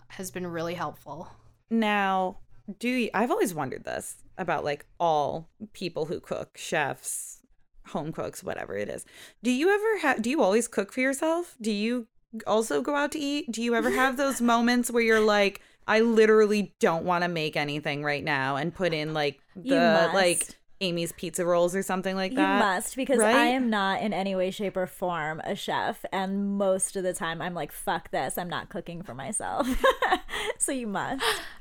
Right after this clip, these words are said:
Speaker 1: <laughs> Literally all the time. Like,
Speaker 3: <laughs>
Speaker 1: it's not even, you know, it's like, "Okay, cool, I cook." But, I mean, there are days when it's like,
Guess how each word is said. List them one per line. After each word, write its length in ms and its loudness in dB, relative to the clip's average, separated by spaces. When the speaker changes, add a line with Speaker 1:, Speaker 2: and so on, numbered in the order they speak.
Speaker 1:
<laughs> 1080 -8
Literally 640 4
all 220 4
the 100 2
time. 280 0
Like, 460 6
Speaker 3:
<laughs> 240 -14
Speaker 1:
it's 260 4
not 340 6
even, 480 6
you 180 0
know, 200 6
it's 140 0
like, 200 4
"Okay, 320 4
cool, 640 4
I 680 2
cook." 420 2
But, 240 0
I 80 0
mean, 200 0
there 160 2
are 60 0
days 380 -2
when 200 -4
it's 280 -6
like, 440 -2